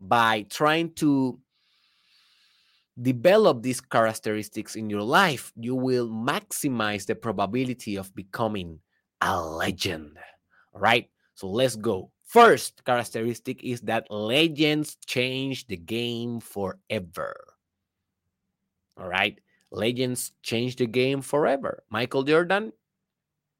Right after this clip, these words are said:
he changed the game. Michael Jackson, legend,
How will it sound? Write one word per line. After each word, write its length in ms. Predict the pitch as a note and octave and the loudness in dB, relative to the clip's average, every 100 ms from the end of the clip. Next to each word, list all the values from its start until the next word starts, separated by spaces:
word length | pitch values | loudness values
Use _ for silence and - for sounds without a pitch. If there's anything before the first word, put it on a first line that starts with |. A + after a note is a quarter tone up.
| _ _ _ _ _ _ | _ _ _ _ _ _
he 160 | _ F#2 | _ -16
changed 420 | - A2 G#2+ G#2 | -8 -4 -4 -4
the 80 | A2 | -8
game. 600 | F#2 G#2 G2+ F2+ E2 - _ _ _ _ _ _ _ _ _ _ _ _ _ _ _ | -6 -6 -6 -8 -12 -20 _ _ _ _ _ _ _ _ _ _ _ _ _ _ _
Michael 480 | F#2 G#2 C3 C3 C#3 | -2 2 2 2 2
Jackson, 600 | B2 D3+ D3+ - F#2+ F#2 - | 6 4 4 -2 -8 -8 -8
legend, 400 | G#2 A#2 F#2 F2 | -4 -2 -4 -12